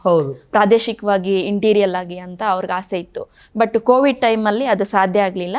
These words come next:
Speaker 2: ಆವಾಗ ಓ ಟಿ ಟಿಗೆ ಕೊಟ್ಟಿದ್ದು. So ಅದೇನಾಯ್ತು, ಎಲ್ಲ ಮೇನ್ ಸ್ಟ್ರೀಮಲ್ಲಿ ಇರೋರೆಲ್ಲ ನೋಡಕ್ ಶುರು ಮಾಡಿದ್ರು,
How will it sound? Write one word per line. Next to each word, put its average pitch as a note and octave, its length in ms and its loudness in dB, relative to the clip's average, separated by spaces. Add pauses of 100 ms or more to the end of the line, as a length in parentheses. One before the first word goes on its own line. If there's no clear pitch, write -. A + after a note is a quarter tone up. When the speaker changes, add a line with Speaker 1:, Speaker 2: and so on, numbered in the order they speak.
(100)
Speaker 2:
ಆವಾಗ A#3+ 360 0 (400)
ಓ G3+ 140 2
ಟಿ G3+ 140 -2
ಟಿಗೆ F#3+ 400 -6
ಕೊಟ್ಟಿದ್ದು. - 720 -10 (340)
So - 160 0
ಅದೇನಾಯ್ತು, C#4 720 2
ಎಲ್ಲ A3+ 240 4 (400)
ಮೇನ್ G#3+ 180 -2
ಸ್ಟ್ರೀಮಲ್ಲಿ A3 420 -4
ಇರೋರೆಲ್ಲ G3+ 420 -2
ನೋಡಕ್ G3 280 -4
ಶುರು G3+ 220 -2
ಮಾಡಿದ್ರು, F#3+ 460 -4